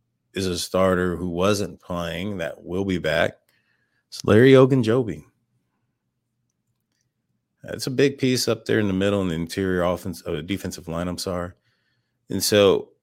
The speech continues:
you know, you have, when you look at the Steelers and, and, and the pieces that they're missing defensively, you know, that's, there's, it's a major piece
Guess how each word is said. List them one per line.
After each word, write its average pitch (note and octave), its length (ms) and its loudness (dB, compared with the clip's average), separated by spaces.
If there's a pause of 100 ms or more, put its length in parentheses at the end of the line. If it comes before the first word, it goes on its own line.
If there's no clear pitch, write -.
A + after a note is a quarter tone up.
(120)
you G#2 120 -8
know, G#2 80 0
you G#2+ 220 2
have, G2 560 0 (800)
when G#2 220 -2
you G2+ 80 0
look C3+ 260 2
at C3 160 2
the - 80 -10
Steelers G2+ 500 -2
and, F2 160 -6
and, E2+ 420 -6 (440)
and F#2 160 -4
the F2 40 -2
pieces A2 420 0
that E2+ 180 -2
they're E2 160 -4
missing E2 500 -6
defensively, A2 800 -4 (1120)
you G#2 200 2
know, G#2 160 6
that's, A2+ 540 4
there's, G#2 240 0
it's - 280 -4
a A2+ 60 4
major A#2 580 0
piece G#2 640 -4